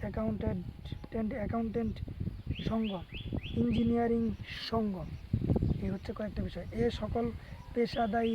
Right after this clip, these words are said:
প্রতিষ্ঠান সেবা প্রদানের মাধ্যমে মুনাফা অর্জন এবং উহা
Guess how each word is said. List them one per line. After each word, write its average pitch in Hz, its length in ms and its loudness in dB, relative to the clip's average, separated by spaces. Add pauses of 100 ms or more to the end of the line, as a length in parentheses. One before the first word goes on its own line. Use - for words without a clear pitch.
(120)
প্রতিষ্ঠান 214 580 0 (460)
সেবা 226 320 6 (1040)
প্রদানের 226 420 4
মাধ্যমে 214 320 6 (120)
মুনাফা 220 460 4 (880)
অর্জন 233 280 4 (160)
এবং 220 180 4 (480)
উহা 214 260 6